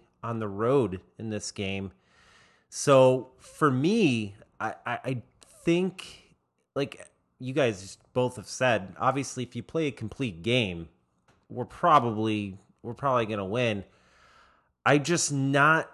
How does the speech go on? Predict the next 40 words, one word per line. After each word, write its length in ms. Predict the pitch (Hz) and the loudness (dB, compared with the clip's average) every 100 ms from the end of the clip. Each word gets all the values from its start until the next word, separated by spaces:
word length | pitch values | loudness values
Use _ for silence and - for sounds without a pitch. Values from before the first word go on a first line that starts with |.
| - | -10
sure 400 | - - 143 135 | -6 -2 0 0
which 320 | 127 123 - | 0 -4 -6
Beaver 260 | 123 127 131 | -6 -6 -8
team 240 | - 120 | -6 -6
is 100 | 107 | -6
gonna 160 | 117 113 | -6 -6
show 260 | - 135 | 0 2
up. 160 | 151 135 | 4 2
I'm 120 | 120 | -2
not 280 | 123 131 - | 0 0 -4
a 60 | 110 | -8
hundred 200 | 104 123 | -6 -6
percent 340 | - - 117 | -8 -10 -8
sure 260 | - - 123 | -6 -2 -2
which 280 | 113 - - | -2 -4 -8
U 80 | 113 | -10
C 220 | - 113 | -6 -4
L 140 | 101 | -2
A 100 | 117 | -2
team 220 | 120 107 95 | -4 -10 -10
is 60 | |
gonna 160 | 92 95 | -10 -10
show 340 | - 107 92 | -8 -6 -2
up. 320 | 92 92 - | -2 -4 -10
So 460 | - - 117 104 95 - _ _ _ _ | -10 0 2 2 -2 -8 _ _ _ _
for 180 | - 147 | -2 2
me, 440 | 151 185 196 185 - | 4 4 2 -4 -2
I'm 260 | 135 143 143 | 0 2 2
really 240 | 147 156 | 2 2
just 220 | 143 151 - | 2 -2 -2
going 260 | 135 127 | -2 0
off 220 | 120 120 | 0 -2
the 60 | - | -4
fact 320 | - 117 117 | -4 -4 -2
that 120 | 113 | -6
this 180 | 113 107 | -6 -8
game's 300 | - 110 107 | -6 -6 -4
on 140 | 110 101 | -4 -4
the 80 | |
road. 460 | 92 92 101 120 123 | -6 -4 -2 -2 -4